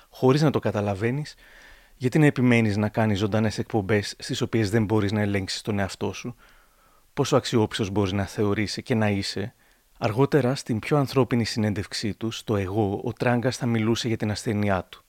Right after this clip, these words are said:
«Δεν αισθανόμουν πως είμαι λεπρός επειδή έχω διαβήτη. Εγώ είδα το διαβήτη σαν ύπουλο φύλλο. Σκέφτηκα πως αν του κάνω τα χατήρια,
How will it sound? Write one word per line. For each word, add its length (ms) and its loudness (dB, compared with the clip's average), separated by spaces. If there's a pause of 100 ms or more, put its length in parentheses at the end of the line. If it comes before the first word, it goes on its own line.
(640)
«Δεν 200 2
αισθανόμουν 600 2
πως 200 -2
είμαι 180 0
λεπρός 500 -2
επειδή 280 -6
έχω 180 -4
διαβήτη. 600 -6 (380)
Εγώ 220 2
είδα 140 4
το 100 -2
διαβήτη 460 0
σαν 340 -2
ύπουλο 420 0
φύλλο. 480 -4 (380)
Σκέφτηκα 560 0
πως 300 -4
αν 160 0
του 80 -4
κάνω 240 0
τα 100 -4
χατήρια, 640 -4